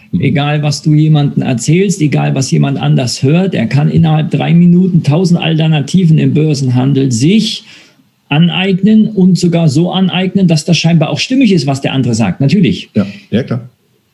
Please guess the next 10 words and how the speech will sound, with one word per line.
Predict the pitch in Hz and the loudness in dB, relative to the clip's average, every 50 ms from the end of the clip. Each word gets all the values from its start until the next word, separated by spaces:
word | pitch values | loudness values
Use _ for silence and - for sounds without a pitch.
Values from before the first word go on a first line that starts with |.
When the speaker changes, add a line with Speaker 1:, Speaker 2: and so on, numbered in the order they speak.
| - - - - | -20 -20 -20 -16
Speaker 2:
So, | - - 131 131 123 - - - | -6 -4 -2 -2 -2 -2 -4 -4
und | - - 139 143 147 147 143 147 131 113 | -4 -2 -2 -2 -2 0 0 0 0 0
jetzt | 131 - - - - - | -2 -4 -4 -8 -6 -2
bin | 170 175 180 | 0 2 2
ich | 190 208 208 175 175 - | 2 2 0 0 0 -2
und | 139 139 135 | 0 0 2
habe | 147 156 156 - | 0 0 0 -2
eine | 135 156 165 156 139 | 0 2 2 2 2
gigantische | 143 147 135 156 156 175 175 165 156 160 165 160 | 2 0 0 2 2 2 2 2 2 2 2 2
Wissenskurve, | 175 175 - 175 147 - - - 156 151 156 151 175 196 196 180 | 2 0 0 0 -2 -2 -2 -2 -2 0 0 0 0 -2 -2 -2